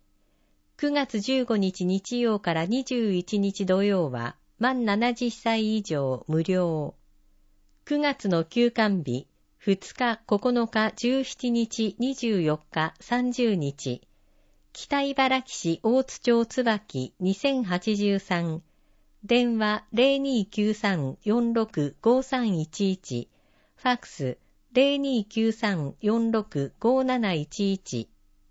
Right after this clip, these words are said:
県筑波美術館。九月十四日土曜、十三時三十分から十五時。第六回土曜講座。顔、どうしてそんな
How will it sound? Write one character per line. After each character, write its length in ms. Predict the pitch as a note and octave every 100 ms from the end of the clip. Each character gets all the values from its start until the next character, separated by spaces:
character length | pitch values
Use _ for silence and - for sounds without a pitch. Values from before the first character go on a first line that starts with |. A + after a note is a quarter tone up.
| _ _ _ _ _ _ _ _ _ _ _ _ _ _ -
県 340 | D4 C4 G3+ -
筑 320 | - C#4+ C#4
波 160 | C4+
美 120 | B3+ A#3+
術 320 | B3+ A#3 -
館。 440 | F3 C#3+ B2 A#2+ - _ _ _ _ _ _
九 140 | - D4+
月 300 | C#4+ C4+ G3+
十 260 | B3 B3+
四 180 | A3 F#3+
日 220 | - F3+ F3
土 160 | F3
曜、 400 | F#3+ E3 C3 - _ F#3
十 260 | A#3+ C#4
三 260 | C#4+ D4 B3+
時 140 | A3
三 260 | G3+ A#3+ A#3+
十 160 | A#3+
分 320 | A3+ - F#3+ E3+
か 140 | E3
ら 160 | E3+ E3+
十 300 | B3+ A#3+ G3+
五 180 | F3+
時。 260 | - A#2+ B2+ _ _ _ _ _ _ _ _ _
第 300 | - D4 C#4+ G#3+
六 200 | G3 -
回 280 | - A3 F#3
土 140 | E3 G3
曜 260 | C4+ C4+
講 320 | C4 A#3+ G#3
座。 260 | D3+ B2 B2+ _ _ _ _ _ _
顔、 480 | - G3 G#3+ A#3+ A3+ _ _ -
ど 240 | A3+ D4
う 60 | D4+
し 120 | -
て 160 | - F3+
そ 220 | - F#3+
ん 160 | G#3+ G3+
な 220 | F#3+